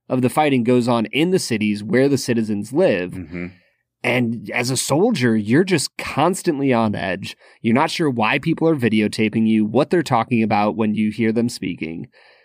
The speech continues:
Speaker 1: And so I, I think that they do that incredibly well to give that sense of dread you would feel as a soldier.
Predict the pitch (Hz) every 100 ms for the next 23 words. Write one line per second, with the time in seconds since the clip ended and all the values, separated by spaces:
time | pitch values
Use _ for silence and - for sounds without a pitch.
0 | _ - 135 147 139 127 147 214 180 127
1 | 127 110 131 127 110 107 - 117 117 -
2 | - - 143 156 156 139 117 117 107 113
3 | 113 104 110 120 120 107 - 123 123 104
4 | 110 110 113 127 123 107 107 107 107 113
5 | 107 95 98 92 - 107 95 - -